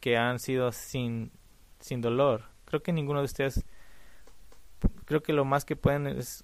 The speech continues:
contar diez días. Dios inicia la, la restauración. Obediencia mantiene la comunión. La idolatría daña la comunión. Disciplina restaura la comunión. La teología fomenta la comunión.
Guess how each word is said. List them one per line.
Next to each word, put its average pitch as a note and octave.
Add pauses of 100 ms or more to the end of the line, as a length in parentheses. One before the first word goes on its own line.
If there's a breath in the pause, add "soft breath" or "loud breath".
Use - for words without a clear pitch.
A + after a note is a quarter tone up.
(180)
contar B2+
diez D3
días. A2 (1040)
Dios B2+
inicia B2+
la, A2+ (920 soft breath)
la A#2+
restauración. A#2
Obediencia B2
mantiene B2
la A#2
comunión. A2+
La A#2
idolatría A#2+ (540 soft breath)
daña C3
la A#2+
comunión. A#2
Disciplina C3+
restaura B2
la - (200)
comunión. B2 (120)
La B2
teología B2+
fomenta B2+
la A2+
comunión. G#2+